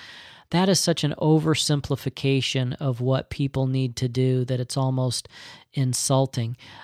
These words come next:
Um, quite honestly, people may need to exercise less. There are a lot of people that just spend hours every day on a treadmill and, uh, and don't get much return for their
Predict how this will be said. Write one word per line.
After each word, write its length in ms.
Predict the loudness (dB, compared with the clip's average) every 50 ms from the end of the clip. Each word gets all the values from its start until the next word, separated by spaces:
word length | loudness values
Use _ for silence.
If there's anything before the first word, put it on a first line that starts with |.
| -10 -4
Um, 280 | -2 0 0 0 -2
quite 260 | 0 2 4 6 6
honestly, 380 | 6 6 6 4 2 2 0 0
people 300 | 2 2 0 2 2 2
may 240 | 4 4 4 4 4
need 240 | 4 2 2 2 2
to 160 | 0 0 0
exercise 720 | -2 -2 -2 -2 -2 -2 0 0 2 2 2 2 0 0
less. 380 | 0 2 2 2 0 -2 -4 -4
There 240 | 0 0 2 2 2
are 20 |
a 60 | 2
lot 200 | 2 2 2 2
of 80 | 0 0
people 300 | 0 -2 -2 0 0 0
that 140 | 0 0 0
just 160 | -2 -4 -2
spend 360 | -2 0 0 0 0 -2 -4 -6 -4
hours 540 | -2 0 4 4 4 4 4 2 0 0
every 240 | 0 0 2 2 0
day 320 | 2 2 2 2 4 4 4
on 160 | 2 2 0
a 60 | -2
treadmill 640 | -4 -4 0 2 2 2 2 0 0 0 0 -2 -6 -12 -20 -20 -20 -20 -18 _
and, 560 | -2 0 2 2 2 2 2 2 0 0 0
uh, 280 | 2 2 2 0 -2 -2 -4
and 220 | -2 -2 -2 2
don't 300 | 4 2 2 2 2 2
get 200 | 4 4 4 4
much 400 | 2 2 0 0 0 -2 -6 -6 -8 -16 -20 -20 -20 -20 _ _
return 520 | 2 2 2 4 2 2 4 4 2 0
for 360 | -2 0 2 4 4 4 4
their 480 | 4 4 4 4 4 2 2 0 -2